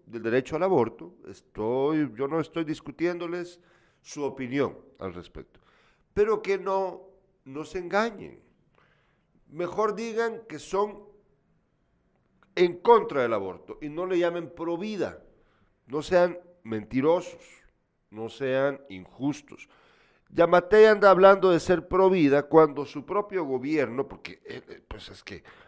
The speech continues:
él fue el que se comprometió con, en la campaña y luego cuando asumió que, eh, la prioridad número uno con, de, para él en su gobierno iba a ser la lucha contra la desnutrición.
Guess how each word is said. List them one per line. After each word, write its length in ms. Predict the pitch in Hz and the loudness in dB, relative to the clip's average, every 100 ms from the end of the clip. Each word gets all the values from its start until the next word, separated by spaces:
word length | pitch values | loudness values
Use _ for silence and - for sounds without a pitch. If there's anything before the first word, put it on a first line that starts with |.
| _ _ _ | _ _ _
él 400 | 180 180 170 104 - _ | 0 0 0 -4 -10 _
fue 200 | - 156 | 0 0
el 100 | 160 | 0
que 120 | 160 | -6
se 200 | - 147 | -8 -8
comprometió 1300 | - 131 113 139 127 123 120 160 180 175 - - _ - | -4 -6 -2 0 0 -2 -6 0 4 4 0 -18 _ -8
con, 220 | 123 123 | -6 -4
en 100 | 127 | -2
la 160 | 127 | -2
campaña 540 | - 113 - 165 175 156 | -2 -6 4 4 4 -2
y 60 | |
luego 280 | 123 143 160 | 0 2 2
cuando 260 | 151 117 110 | 0 0 -2
asumió 540 | 104 110 110 139 147 - - _ - | -4 -10 -4 -4 -4 -10 -20 _ -6
que, 300 | 127 127 - | -4 -4 -4
eh, 140 | 170 | -4
la 200 | 160 151 | -4 -4
prioridad 540 | 165 151 151 147 196 196 | -4 -2 0 2 2 2
número 300 | 185 175 170 | -2 -2 -2
uno 240 | 190 180 | -2 -4
con, 200 | 151 147 | -8 -10
de, 180 | 131 117 | -14 -14
para 320 | 120 123 135 | -4 0 4
él 160 | 170 185 | 2 0
en 100 | 131 | -8
su 120 | 123 | -8
gobierno 280 | 120 147 165 | -4 -4 -4
iba 100 | 151 | -6
a 40 | |
ser 180 | - 151 | -6 -4
la 80 | 135 | -4
lucha 340 | 131 139 156 | -6 -8 -12
contra 380 | - 175 170 170 | -6 -6 -4 -4
la 160 | 160 170 | -2 -2
desnutrición. 680 | 170 160 170 160 165 170 | -4 -8 -10 -10 -4 -4